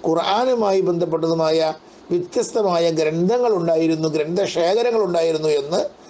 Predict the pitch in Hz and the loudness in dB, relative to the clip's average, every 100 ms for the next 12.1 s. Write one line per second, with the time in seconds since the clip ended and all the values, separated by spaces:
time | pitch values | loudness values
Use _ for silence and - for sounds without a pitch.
0 | - - - 156 170 165 - - 156 170 | -20 -12 -4 0 2 0 -2 -4 -2 0
1 | 196 196 170 160 147 151 147 160 139 135 | 0 0 0 0 0 0 0 0 -2 0
2 | 131 131 123 127 110 117 - - - - | -2 -2 -2 0 0 -2 -6 -20 -20 -20
3 | - - 190 175 156 160 190 190 - - | -14 -6 -2 0 2 0 -2 -4 -16 -20
4 | - - - 151 175 170 147 143 160 185 | -20 -8 -2 0 2 0 0 -2 -2 -2
5 | 180 127 107 - - - - - - - | 0 0 0 -4 -18 -20 -14 -14 -14 -4
6 | 160 180 226 240 240 226 202 208 214 226 | 0 2 2 2 0 -2 -2 0 0 0
7 | 226 - - - - - - 175 147 214 | -2 -8 -20 -20 -18 -10 -4 0 0 0
8 | 190 208 220 196 220 233 208 - 220 214 | 0 0 0 0 0 0 -2 -2 0 2
9 | 202 208 202 190 175 185 180 175 170 175 | 2 0 2 2 2 0 0 0 2 2
10 | 160 156 139 127 - 160 175 180 180 180 | 4 2 0 -2 -2 0 2 2 2 0
11 | - - - - - 160 165 151 139 110 | -2 -10 -20 -20 -4 -2 0 0 0 -2